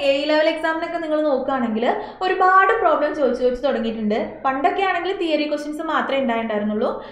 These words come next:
പക്ഷേ ഇപ്പോൾ പ്രോബ്ലംസ് ചോദിച്ച് തുടങ്ങിയിട്ടുണ്ട്, അതുകൊണ്ട് ഇമ്പോർട്ടൻ്റ് ആണ്. The gross command area for a distributor is ten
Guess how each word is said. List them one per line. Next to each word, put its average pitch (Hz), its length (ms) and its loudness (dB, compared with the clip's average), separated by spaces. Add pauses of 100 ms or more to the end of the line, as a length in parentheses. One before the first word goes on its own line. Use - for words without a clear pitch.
(100)
പക്ഷേ 320 220 -4
ഇപ്പോൾ 320 260 0
പ്രോബ്ലംസ് 240 560 0
ചോദിച്ച് 240 320 2
തുടങ്ങിയിട്ടുണ്ട്, 220 540 0 (340)
അതുകൊണ്ട് 240 320 2
ഇമ്പോർട്ടൻ്റ് 208 460 0
ആണ്. 226 140 -2 (680)
The 269 60 2 (140)
gross 381 320 6 (140)
command 311 380 2 (140)
area 233 280 4 (1080)
for 330 180 2
a - 100 4
distributor 302 480 -2 (100)
is 403 100 0 (120)
ten 262 120 2